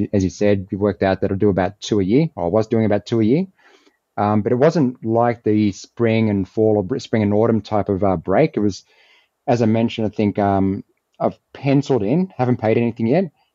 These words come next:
a, the Gold Coast Marathon in July this year, which is, uh, basically, I think it's about eight, well, ten weeks away. So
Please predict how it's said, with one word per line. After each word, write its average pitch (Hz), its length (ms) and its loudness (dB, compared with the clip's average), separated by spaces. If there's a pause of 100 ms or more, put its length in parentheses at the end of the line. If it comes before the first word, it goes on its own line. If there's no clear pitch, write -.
(260)
a, 110 540 2
the 107 120 -6
Gold 120 300 2
Coast 113 240 -4
Marathon 107 380 0
in 101 80 0
July 101 520 0 (120)
this - 200 -4
year, 107 200 2
which 101 260 -4
is, 98 160 -2
uh, 95 240 2 (240)
basically, 98 320 0
I 90 40 0
think 104 140 -2
it's 90 80 -4
about 87 280 -2 (680)
eight, 104 220 0 (120)
well, 92 180 -2
ten 113 220 -2
weeks 127 200 0
away. 78 260 -4 (1120)
So 107 360 -2